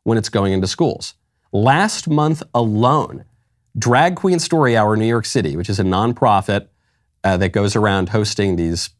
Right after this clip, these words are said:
pervert events around schools and libraries for kids as young as three. Just last month, Drag Queen Story Hour got forty-six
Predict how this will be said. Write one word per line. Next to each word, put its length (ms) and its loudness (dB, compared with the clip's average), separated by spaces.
pervert 340 0
events 300 -4
around 220 -2
schools 340 -2
and 80 -2
libraries 560 -2
for 160 -10
kids 280 -2
as 120 -4
young 220 -2
as 160 -8
three. 440 -4
Just 400 0
last 340 0
month, 300 -2
Drag 240 0
Queen 160 0
Story 340 0
Hour 180 0
got 200 -4
forty-six 760 -2